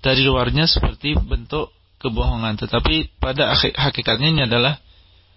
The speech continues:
eh, apa, tauriyah seperti yang tadi kita sampaikan, dan ini diperbolehkan dalam keadaan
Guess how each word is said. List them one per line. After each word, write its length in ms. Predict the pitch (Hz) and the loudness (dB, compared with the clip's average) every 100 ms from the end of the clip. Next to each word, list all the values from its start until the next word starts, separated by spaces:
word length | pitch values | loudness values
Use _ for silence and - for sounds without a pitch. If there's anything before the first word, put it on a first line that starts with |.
| _ - _ | _ -20 _
eh, 440 | 123 123 120 117 110 | -4 0 2 2 0
apa, 480 | - 120 139 180 180 - | -4 -2 0 -2 -4 -6
tauriyah 560 | 135 123 123 131 175 160 | -2 0 2 0 0 -4
seperti 320 | - - - | -6 -4 -4
yang 160 | 131 123 | -6 -8
tadi 240 | 117 127 | -6 -4
kita 400 | 131 - 123 120 - | -2 0 0 -2 -6
sampaikan, 560 | - 120 117 - 160 151 | -4 -2 -2 -2 -2 0
dan 160 | 131 | 2
ini 320 | 113 123 147 - - - - - - _ 131 | 2 2 0 -2 -10 -20 -20 -20 -20 _ -2
diperbolehkan 1040 | 131 - 113 113 110 - 110 107 104 123 - - - - - - - - - - - - - - - - - - | 0 0 -2 -4 -6 -6 -2 0 -2 -4 -10 -20 -20 -20 -20 -20 -20 -20 -20 -20 -20 -20 -20 -20 -12 -8 -4 0
dalam 320 | 131 151 135 | 2 2 0
keadaan 640 | 117 120 117 143 160 180 | -2 0 2 2 0 -2